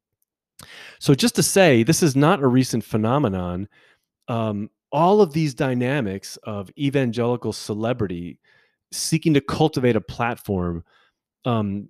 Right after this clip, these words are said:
you know, to be an influencer or to, to have influence or to have impact, all of these are well-worn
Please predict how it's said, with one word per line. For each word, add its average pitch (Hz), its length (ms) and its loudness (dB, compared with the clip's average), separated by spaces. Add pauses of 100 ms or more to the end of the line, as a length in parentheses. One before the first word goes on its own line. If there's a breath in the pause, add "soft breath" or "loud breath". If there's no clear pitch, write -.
you 110 120 -4
know, 98 140 -12
to 107 100 -4
be 120 320 0
an 104 180 -6
influencer 101 880 2
or 104 120 -2
to, 98 340 -8
to - 160 -8
have 156 520 0 (160)
influence 92 520 -4
or 110 60 0
to 107 60 0
have 139 380 0
impact, 95 640 -4 (640 soft breath)
all 180 240 4
of 156 80 0
these 127 300 2
are 104 280 -2
well-worn 110 960 2